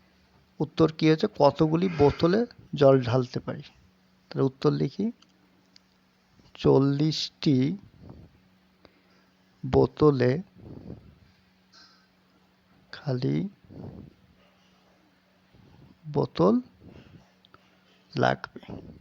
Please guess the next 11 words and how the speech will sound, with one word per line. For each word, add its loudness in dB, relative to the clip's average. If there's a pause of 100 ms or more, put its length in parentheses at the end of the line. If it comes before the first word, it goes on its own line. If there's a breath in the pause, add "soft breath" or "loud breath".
(360)
এটাই 0
উত্তর। -6 (3000 loud breath)
এবার 4
চারেরটা 0
দেখো, -8 (800 soft breath)
পনেরো 4 (180)
পয়েন্ট, 2 (4000 loud breath)
পনেরো 4
পয়েন্ট 4
সাতাত্তর 0
মিটার 0